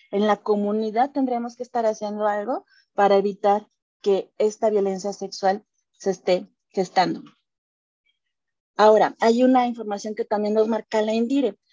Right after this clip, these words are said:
sobre las personas y las víctimas mujeres que han vivido algún tipo de violencia física o sexual y que está impactado en una condición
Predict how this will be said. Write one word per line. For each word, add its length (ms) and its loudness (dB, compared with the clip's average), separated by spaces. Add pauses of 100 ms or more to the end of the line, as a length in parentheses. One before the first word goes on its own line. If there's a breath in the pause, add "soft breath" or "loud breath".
(200)
sobre 800 2
las 280 -4
personas 640 -2
y 60 -6
las 180 -4
víctimas 480 -6
mujeres 640 0
que 140 2
han 140 2
vivido 300 0
algún 380 0
tipo 380 -4
de 100 4
violencia 480 0
física 460 -4
o 40 0
sexual 460 0
y 160 -4
que 140 4
está 240 -2
impactado 640 2
en 100 -4
una 220 -6
condición 680 -4